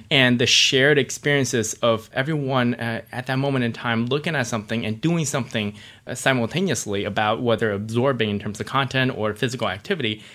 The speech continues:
is a shared experience. Uh, it doesn't matter if two people are two thousand miles away or right next to each other. So the Internet of Things, the, the metric collection really gives you the, um,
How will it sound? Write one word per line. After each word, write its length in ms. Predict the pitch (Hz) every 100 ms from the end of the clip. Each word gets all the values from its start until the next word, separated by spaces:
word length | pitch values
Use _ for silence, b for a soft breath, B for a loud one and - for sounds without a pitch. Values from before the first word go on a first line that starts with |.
| B B
is 280 | 127 123 - 120
a 100 | 120
shared 300 | - 143 123
experience. 640 | 110 - 113 117 - -
Uh, 380 | 113 107 107 110
it 200 | 123 113
doesn't 200 | 113 113
matter 280 | 104 101 98
if 120 | - _ -
two 140 | 123
people 300 | 110 107 107
are 240 | 98 101 104 - -
two 120 | 113
thousand 240 | 95 95
miles 200 | 92 92
away 300 | 139 135 98
or 480 | 98 98 98 95 104 123
right 320 | 120 104 101
next 220 | 107 -
to 60 | 117
each 160 | 113
other. 180 | 101 - - B B B
So 460 | - - 151 143 135 B B -
the 180 | 139 208
Internet 280 | 269 233
of 100 | 127 -
Things, 440 | 117 107 107 - -
the, 140 | 139
the 160 | 123 127
metric 360 | 135 170 180 170
collection 440 | 120 107 117 110
really 220 | 143 196
gives 300 | 156 156 131
you 100 | 139
the, 300 | 127 123 117
um, 380 | 98 107 101 101